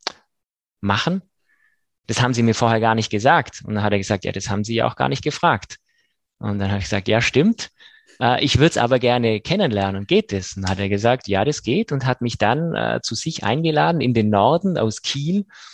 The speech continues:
kam er ursprünglich, äh, her.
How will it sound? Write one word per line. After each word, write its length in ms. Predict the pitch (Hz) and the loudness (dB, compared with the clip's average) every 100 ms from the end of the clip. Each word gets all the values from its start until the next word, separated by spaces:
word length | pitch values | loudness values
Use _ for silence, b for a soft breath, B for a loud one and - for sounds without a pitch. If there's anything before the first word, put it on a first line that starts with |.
| B B B | B B B
kam 240 | - 117 139 | -4 -2 0
er 160 | 135 | 0
ursprünglich, 720 | 135 151 - 156 175 202 - - - | 0 -2 -2 -2 0 -2 -4 -10 -14
äh, 300 | 147 - - | -8 -6 -4
her. 340 | 131 143 185 | 0 0 0